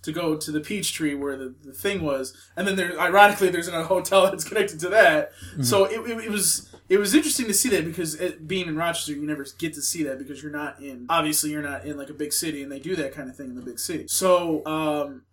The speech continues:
Speaker 1: I'm sitting there, and I would, I, Sunday, you know, obviously I'm at the con, and I'm trying to get something to eat, and I'm like, "The fuck is this doing closed? Oh, they don't open on Sundays." I'm like, "What?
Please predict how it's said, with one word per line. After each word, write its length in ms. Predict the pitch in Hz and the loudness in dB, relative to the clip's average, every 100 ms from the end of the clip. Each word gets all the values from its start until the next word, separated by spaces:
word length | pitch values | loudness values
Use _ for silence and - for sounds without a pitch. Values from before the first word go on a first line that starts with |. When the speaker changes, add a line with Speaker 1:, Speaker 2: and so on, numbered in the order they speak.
| - | -10
Speaker 1:
I'm 120 | 165 | -2
sitting 380 | - 247 269 226 | 0 2 2 0
there, 380 | 165 151 156 147 | -2 -2 -4 -4
and 460 | 156 156 151 147 - - | -4 -2 -4 -6 -14 -12
I 100 | 156 | -8
would, 180 | 170 156 | -6 -4
I, 80 | 156 151 - | -6 -6 -4
Sunday, 400 | - 202 196 170 | 0 2 2 2
you 100 | 156 | 0
know, 80 | 151 | 0
obviously 400 | 147 151 156 156 | -2 -2 -2 -2
I'm 140 | 151 156 | -2 -2
at 140 | 156 | -4
the 40 | - | -6
con, 380 | - 160 151 | -4 0 0
and 100 | 151 | 0
I'm 100 | 147 151 | -2 -4
trying 200 | 156 151 | -4 -4
to 60 | |
get 140 | 147 151 | -4 -6
something 240 | 156 143 | -6 -6
to 60 | 156 | -4
eat, 180 | 175 156 | -4 -4
and 40 | 151 | -6
I'm 60 | 143 | -8
like, 180 | 131 254 | -10 -8
"The 80 | |
fuck 260 | 247 330 - | -6 -6 -2
is 120 | 254 | 0
this 220 | 277 359 | 2 2
doing 260 | - 185 156 | 0 -2 -2
closed? 400 | 151 156 143 135 | -4 -4 -4 -6
Oh, 120 | 160 | -6
they 100 | 156 | -4
don't 160 | 165 165 | -4 -4
open 240 | 160 156 | -4 -6
on 120 | 143 131 | -6 -8
Sundays." 400 | 147 131 127 120 | -10 -10 -12 -12
I'm 80 | |
like, 120 | 123 143 | -14 0
"What? 400 | 214 403 392 | 2 2 0